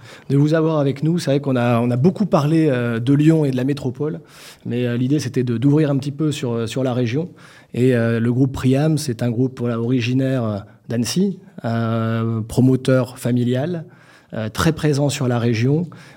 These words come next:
Euh, et voilà, ce sont des territoires qui sont différents, hein. Le territoire, alors,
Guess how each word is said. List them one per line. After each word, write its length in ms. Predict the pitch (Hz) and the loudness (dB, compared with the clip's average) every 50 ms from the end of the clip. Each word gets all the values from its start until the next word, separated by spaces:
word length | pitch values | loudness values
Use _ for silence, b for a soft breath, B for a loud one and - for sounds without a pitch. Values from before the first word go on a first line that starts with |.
| B _ | B _
Euh, 760 | 110 110 110 113 113 113 117 117 117 113 113 113 113 113 - - | -2 0 2 2 2 2 2 2 2 0 0 0 0 0 -2 -2
et 100 | 120 113 | 0 2
voilà, 220 | 117 127 120 113 | 2 2 2 2
ce 80 | 113 - | 0 -2
sont 100 | - 113 | -2 -2
des 100 | 120 117 | -2 0
territoires 460 | 120 135 123 127 117 - 143 135 139 | 0 0 0 0 0 0 0 0 0
qui 120 | - 117 | -2 -4
sont 120 | - - 123 | -4 -2 -2
différents, 520 | 113 113 113 - 120 117 160 196 175 143 147 | -2 -2 -2 -2 -2 -2 0 0 0 0 0
hein. 60 | 143 | -2
Le 60 | 123 | -2
territoire, 500 | 143 - 120 117 117 113 123 131 131 120 | -4 -4 -4 -4 -4 -4 -4 -2 -2 -2
alors, 320 | 110 110 107 104 104 101 | -2 -4 -4 -6 -8 -10